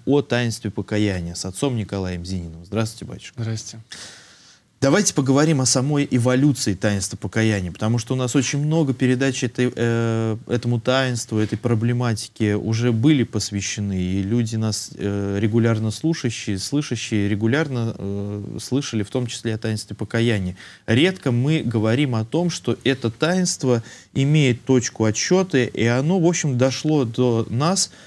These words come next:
Speaker 1: в неком искажённом виде. Вот, э,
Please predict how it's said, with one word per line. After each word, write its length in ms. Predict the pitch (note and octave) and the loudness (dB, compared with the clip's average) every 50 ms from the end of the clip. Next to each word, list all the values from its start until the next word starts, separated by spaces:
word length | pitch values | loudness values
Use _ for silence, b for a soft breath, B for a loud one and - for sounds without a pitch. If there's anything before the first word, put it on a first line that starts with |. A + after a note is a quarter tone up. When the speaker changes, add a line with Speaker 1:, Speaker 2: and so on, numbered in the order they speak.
| B B B B - | B B B B -4
Speaker 1:
в 260 | - A#2 A#2+ A2+ G#2 A#2+ | 2 2 2 4 4 2
неком 320 | D3+ F3 E3 D3+ C3+ C3 | 0 0 0 -2 -4 -4
искажённом 640 | B2+ - - B2+ B2 A#2+ B2+ B2 A#2+ A#2 A#2 A#2 A2 | -4 -4 0 0 0 0 0 -2 -2 0 0 -2 -2
виде. 320 | G2+ G2+ E2+ D#2 D2+ F#2 _ _ _ b b b b b b b b b b - | -2 -2 -4 -4 -8 -12 _ _ _ b b b b b b b b b b -2
Вот, 320 | G#2 A#2 D3 C#3+ C#3+ - _ - | 2 2 2 2 -2 -10 _ -2
э, 580 | - A#2+ A#2+ B2+ B2+ B2+ B2+ B2+ B2 B2 B2 | 0 2 2 4 4 2 2 2 2 2 0